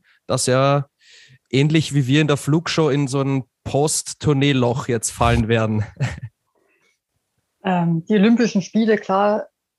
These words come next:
Speaker 2: für uns sind die ganz nah in vier Wochen, das ist nix mehr. Aber für die Springer ist das noch so weit weg. Die haben noch so viele Wettkämpfe dazwischen. Ich glaub, die denken noch nicht mal an die Olympischen Spiele.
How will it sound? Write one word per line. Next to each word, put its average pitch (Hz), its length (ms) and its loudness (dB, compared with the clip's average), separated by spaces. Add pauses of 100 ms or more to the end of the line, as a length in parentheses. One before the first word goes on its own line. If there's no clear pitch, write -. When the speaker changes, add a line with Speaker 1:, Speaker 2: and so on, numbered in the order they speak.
Speaker 2:
für 226 100 0
uns 247 280 2
sind 196 100 0
die 185 80 -2
ganz 190 300 -2
nah 196 300 2
in 190 160 -4
vier 196 200 0
Wochen, 208 340 0
das 180 140 -6
ist 190 160 -4
nix 208 240 -4
mehr. 247 300 0 (340)
Aber 190 220 2
für 185 80 0
die 170 100 0
Springer 214 400 2
ist 170 120 -8
das 175 160 -6
noch 185 100 -4
so 196 220 2
weit 190 200 2
weg. 190 220 -2
Die 185 60 -8
haben 180 100 -4
noch 190 100 -2
so 220 140 -2
viele 214 280 -2
Wettkämpfe 208 440 -2
dazwischen. 196 540 -6
Ich 165 120 -20
glaub, 196 200 -2
die 190 120 -4
denken 208 240 0
noch 196 180 2
nicht 175 140 -4
mal 185 140 -2
an 175 100 -4
die 190 60 2
Olympischen 190 420 0
Spiele. 202 420 -4